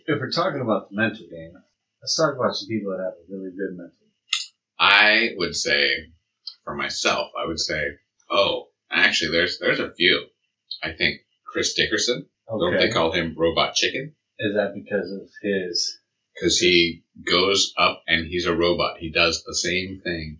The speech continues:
Speaker 1: Oh, so, like,
Speaker 2: every single time.
Speaker 1: like Calvin Heimsberg.
Speaker 2: Extremely, yes, like Calvin,
Speaker 1: Or
Speaker 2: very,
Speaker 1: Heinz
Speaker 2: very,
Speaker 1: Borg.
Speaker 2: very,
Speaker 1: Right?
Speaker 2: very consistent.
Speaker 1: Don't they call him Heinz Borg? 'Cause he's, he's the same way. To me,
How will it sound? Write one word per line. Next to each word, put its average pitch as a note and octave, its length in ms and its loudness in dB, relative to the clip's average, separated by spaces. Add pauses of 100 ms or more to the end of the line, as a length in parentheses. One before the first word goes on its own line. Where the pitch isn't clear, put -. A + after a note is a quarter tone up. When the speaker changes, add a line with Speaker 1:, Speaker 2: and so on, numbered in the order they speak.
Speaker 1:
Oh, C3 340 -4
so, F2 300 2
like, G2+ 140 2
Speaker 2:
every F#2+ 280 -2
single E2+ 600 -4
time. - 340 -10
Speaker 1:
like G#2 180 -2
Calvin A#2 380 -8
Heimsberg. - 340 -10
Speaker 2:
Extremely, G#2 1120 -2
yes, - 460 0
like E2 200 -6
Calvin, - 500 -2
Speaker 1:
Or C3+ 200 4
Speaker 2:
very, A2+ 460 6
Speaker 1:
Heinz C3+ 280 4
Speaker 2:
very, A2 440 4
Speaker 1:
Borg. B2+ 560 0 (520)
Speaker 2:
very, - 360 6
Speaker 1:
Right? A2+ 180 8
Speaker 2:
very - 160 2
consistent. A#2+ 680 -6
Speaker 1:
Don't A#2+ 220 0
they C#3 80 -2
call B2+ 300 -6
him A#2 60 -8
Heinz B2+ 440 -4
Borg? C#3+ 280 -6 (220)
'Cause G#2+ 140 -6
he's, G#2 320 -6
he's B2 200 -12
the A2 60 -8
same A#2 300 -2
way. A#2+ 220 -6 (760)
To D#3 80 0
me, E3+ 540 -2